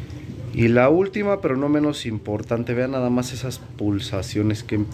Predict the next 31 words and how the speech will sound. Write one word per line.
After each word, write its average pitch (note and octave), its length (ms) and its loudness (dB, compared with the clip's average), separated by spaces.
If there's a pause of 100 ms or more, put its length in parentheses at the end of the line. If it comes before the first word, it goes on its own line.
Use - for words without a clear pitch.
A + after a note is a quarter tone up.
(260)
maravillas G2 840 2
son. F#2 200 -8 (1600)
Vean G2+ 320 2
esto. - 260 -8 (1500)
Pues A2+ 220 4
aquí B2 220 -2
están G3+ 320 0
ya D#3 140 6
las D3 220 4
cuatro, B2+ 500 2
creo C3+ 160 -6
que C#3 100 -6
nada A#2+ 120 0
más A#2+ 200 -2
acá A#2 200 -4
está C3 180 -4
la A2+ 140 -2
chiquitita G3+ 760 0 (880)
y A2+ 160 2
estas B2 440 0
otras A2+ 340 -2
tres. - 520 -8 (680)
La G#2 80 -6
chiquita A#2+ 340 -4
creo A#2+ 140 -4
que B2 60 -4
no A#2 120 -2
se A2+ 80 -6
alcanza A2 440 -2
a G#2+ 40 0
ver, A3 220 2